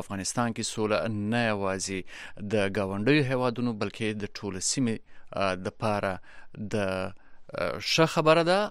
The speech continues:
او له دې څخه به په سیمه کې امنیت او ثبات راسي. په دې اړه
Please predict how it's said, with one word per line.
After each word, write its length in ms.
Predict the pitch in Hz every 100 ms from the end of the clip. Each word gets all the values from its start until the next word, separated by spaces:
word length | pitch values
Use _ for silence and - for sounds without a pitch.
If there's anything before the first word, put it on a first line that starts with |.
| -
او 300 | 113 101 98 - - -
له 60 |
دې 140 | 104 107 107
څخه 140 | - 101
به 60 | -
په 40 | 104 -
سیمه 220 | 113 107 -
کې 100 | 107 104
امنیت 300 | 101 90 -
او 100 | 107
ثبات 500 | 104 - 90 80 -
راسي. 280 | - - - - - - -
په 60 | 127
دې 120 | 135 139
اړه 140 | 135